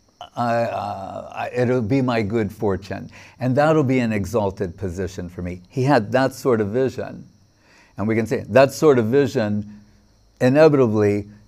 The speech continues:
his service was expressed in editing the very words of Saraswati Thakur. But his point of view was, "If I'm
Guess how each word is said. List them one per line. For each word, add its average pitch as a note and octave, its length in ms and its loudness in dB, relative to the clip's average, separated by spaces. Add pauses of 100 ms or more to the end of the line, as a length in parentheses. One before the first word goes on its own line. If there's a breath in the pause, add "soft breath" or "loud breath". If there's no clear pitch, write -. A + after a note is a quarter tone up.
(140)
his A2 220 2
service B2+ 540 4
was A2+ 180 0
expressed C3 520 0
in B2 240 0
editing C3 480 2
the G#2 100 0
very A#2+ 280 4
words A2+ 360 2
of G2 80 -4
Saraswati G#2+ 560 -2
Thakur. A2+ 640 -10 (720 soft breath)
But G#2 140 2
his C#3+ 240 4
point C#3 260 -2
of G#2+ 100 -2
view G#2 220 2
was, F#2 280 -4 (420 soft breath)
"If B2 220 0
I'm C#3 540 0